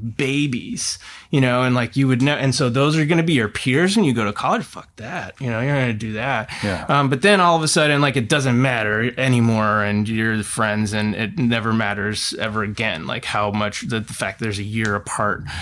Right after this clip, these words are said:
Speaker 1: But
Speaker 2: Yeah.
Speaker 1: there is this conveyor belt thing that says you just need to do this, that, that doesn't really have any justifiable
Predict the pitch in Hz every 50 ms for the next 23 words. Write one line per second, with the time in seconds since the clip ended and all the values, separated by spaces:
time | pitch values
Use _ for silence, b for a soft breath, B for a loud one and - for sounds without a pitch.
0 | B B B - - - 90 143 139 143 151 143 113 135 131 - - - 135 117
1 | 104 123 127 127 135 139 135 131 120 135 127 120 117 - - - - 135 120 117
2 | 113 113 110 110 113 B B B B B B - 117 110 - 135 123 110 104 117
3 | 117 107 123 117 - 123 120 123 127 127 120 110 120 113 117 151 170 190 180 127
4 | 123 117 113 113 107 - - - 139 120 113 117 - 160 131 117 110 - 123 117
5 | 143 143 147 - 156 139 131 131 - - - _ _ - - 196 143 127 127 135
6 | 143 151 151 147 143 139 131 127 120 117 127 156 - - 135 123 117 107 113 -
7 | _ 131 127 127 127 123 120 113 110 113 - - _ _ _ 143 120 - 139 127
8 | 123 - - 135 113 - - 117 110 117 117 117 117 117 117 110 110 104 101 -